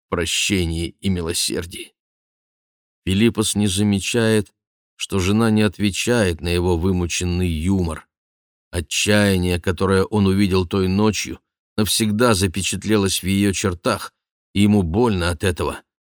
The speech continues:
Но если ему помогает просто взять её за руку, ей ведь от этого тоже должно стать легче. Узел мунду у неё на груди вот-вот развяжется. Филиппос не может заставить себя отвести взгляд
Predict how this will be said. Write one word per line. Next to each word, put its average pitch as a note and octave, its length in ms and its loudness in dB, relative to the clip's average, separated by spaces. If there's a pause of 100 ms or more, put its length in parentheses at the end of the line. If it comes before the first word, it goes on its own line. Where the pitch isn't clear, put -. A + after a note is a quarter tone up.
(460)
Но F#2 80 0
если A2 320 0
ему D3 340 2
помогает F2 600 -2
просто F#2 400 -2
взять F2 400 -2
её F2+ 260 -2
за F#2 280 0
руку, D#2+ 260 -10 (340)
ей A2+ 280 4
ведь G#2 300 0
от G#2+ 180 0
этого G2 320 2
тоже D#3 380 4
должно G#2+ 400 2
стать A2 320 -2
легче. A#2 480 -2 (880)
Узел G2 400 2
мунду G2 520 4
у G2 140 -4
неё F#2+ 240 4
на F#2+ 120 2
груди F#2+ 380 0
вот-вот G2 460 0
развяжется. F#2+ 800 -4 (560)
Филиппос G#2 500 0
не G2+ 140 0
может F#2+ 480 0
заставить G2 580 -2
себя G2+ 280 0
отвести F#2+ 420 -4
взгляд G2+ 500 -2